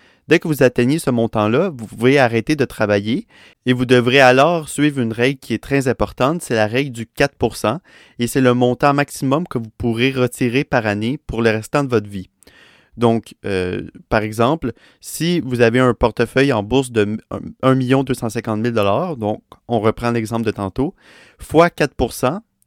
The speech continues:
ben, ça nous donne cinquante mille. Donc, ça correspond à vos dépenses annuelles. Et pourquoi on a établi une règle du quatre pour cent, qui est le maximum qu'on peut retirer de notre compte d'épargne ? En fait, selon une étude, euh,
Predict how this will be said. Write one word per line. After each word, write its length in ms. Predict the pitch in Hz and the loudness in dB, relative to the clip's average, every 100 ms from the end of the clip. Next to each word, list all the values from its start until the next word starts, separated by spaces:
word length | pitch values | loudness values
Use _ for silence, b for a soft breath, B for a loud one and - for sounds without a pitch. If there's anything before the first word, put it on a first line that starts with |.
| _ _ | _ _
ben, 120 | 123 | 2
ça 120 | 120 127 | 2 0
nous 120 | 123 | 0
donne 160 | 139 | 0
cinquante 340 | 147 123 117 110 | 0 -2 -2 -4
mille. 300 | 113 123 98 _ | -4 -6 -8 _
Donc, 220 | 117 110 | -4 -2
ça 160 | - 110 | -2 -4
correspond 560 | 120 107 110 - 135 151 b b _ | -2 -6 -4 0 0 -2 b b _
à 280 | 101 98 98 | 2 2 2
vos 240 | 107 107 | -2 -2
dépenses 360 | 107 - 127 - | -2 -2 -2 -2
annuelles. 460 | 107 104 113 185 - b b b | -2 0 -2 -2 -10 b b b
Et 100 | - | -4
pourquoi 480 | 120 135 - 180 208 | 0 -2 2 2 2
on 240 | 139 110 113 | 0 -2 0
a 140 | 110 | 2
établi 420 | 107 113 110 131 | 2 -2 -2 -2
une 140 | 147 117 | -2 -2
règle 300 | 117 139 123 | 0 0 -2
du 100 | - | -4
quatre 220 | - 123 | 0 0
pour 180 | - 113 | 0 -4
cent, 300 | - 120 139 | 0 0 0
qui 140 | - 107 | -4 -4
est 20 | |
le 60 | |
maximum 420 | 104 104 123 127 143 | -4 -4 -4 -4 -2
qu'on 100 | 113 | -4
peut 140 | 113 | -2
retirer 280 | 104 - 120 | -4 -4 -4
de 40 | |
notre 160 | 127 - - | -4 -8 -4
compte 240 | 120 117 | -2 -2
d'épargne ? 460 | 104 - 104 165 151 b b b | -4 -2 -2 -4 -10 b b b
En 100 | 110 | -2
fait, 280 | 110 165 170 | 2 0 0
selon 400 | 131 120 147 156 | 2 4 2 0
une 140 | 127 117 | -4 -4
étude, 420 | 110 - 151 127 | -2 -2 -2 0
euh, 320 | 104 95 92 | 0 0 -2